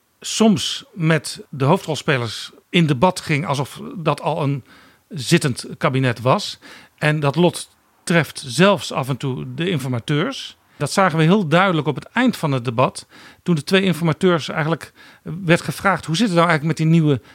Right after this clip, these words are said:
bestuurscultuur die we toch met elkaar hadden afgesproken? Eh, komt daar eigenlijk wel genoeg van terug in alles wat er is afgesproken?"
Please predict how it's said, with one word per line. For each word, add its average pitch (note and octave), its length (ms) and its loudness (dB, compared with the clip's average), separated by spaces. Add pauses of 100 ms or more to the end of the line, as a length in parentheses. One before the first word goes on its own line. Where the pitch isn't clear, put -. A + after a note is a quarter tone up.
(120)
bestuurscultuur D3 1300 0 (100)
die D3+ 300 0
we C#3 80 0
toch C3+ 120 -2
met C#3+ 140 2
elkaar C3 260 2
hadden B2+ 180 2
afgesproken? C#3 680 -6 (360)
Eh, - 220 -8 (100)
komt D#3 180 2
daar F#3 120 4
eigenlijk D#3+ 280 0
wel D3 280 2
genoeg F3+ 260 2
van - 240 -6
terug G#3 340 2
in D#3+ 180 0
alles C#3 240 2
wat B2+ 140 0
er A#2+ 60 -2
is A#2 100 2
afgesproken?" G#2+ 720 -2